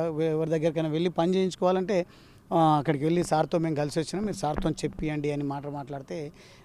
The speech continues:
అది ఇంకా మనకు నిజమైన స్వాతంత్రం ఉన్నట్టు కాదు. కాబట్టి ఇది ఇంకెప్పుడైనా ఈ సిస్టమ్ ఇదే ఉంటది.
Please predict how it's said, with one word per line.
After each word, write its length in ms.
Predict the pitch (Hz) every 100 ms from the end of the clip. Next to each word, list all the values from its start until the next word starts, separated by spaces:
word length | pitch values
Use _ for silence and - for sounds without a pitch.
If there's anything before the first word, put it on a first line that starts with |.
| -
అది 100 | 202
ఇంకా 120 | 185
మనకు 420 | 160 170 147 165
నిజమైన 380 | 147 143 180 196
స్వాతంత్రం 540 | 175 151 147 147 156 139
ఉన్నట్టు 260 | 147 143
కాదు. 260 | 135 135 135
కాబట్టి 400 | 131 127 127 226 - - -
ఇది 120 | 165 151
ఇంకెప్పుడైనా 460 | 139 127 165 180
ఈ 240 | 185 165 131
సిస్టమ్ 440 | - 131 190 170
ఇదే 140 | 143
ఉంటది. 360 | 160 143 156